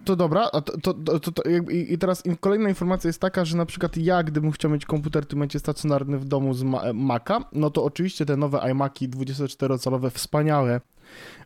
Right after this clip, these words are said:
urządzenia, ale nie opyla mi się, jak mam MacBooka.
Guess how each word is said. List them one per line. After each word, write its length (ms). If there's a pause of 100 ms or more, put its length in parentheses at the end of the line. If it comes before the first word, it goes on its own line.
urządzenia, 540 (260)
ale 260
nie 160
opyla 260
mi 80
się, 120
jak 100
mam 120
MacBooka. 540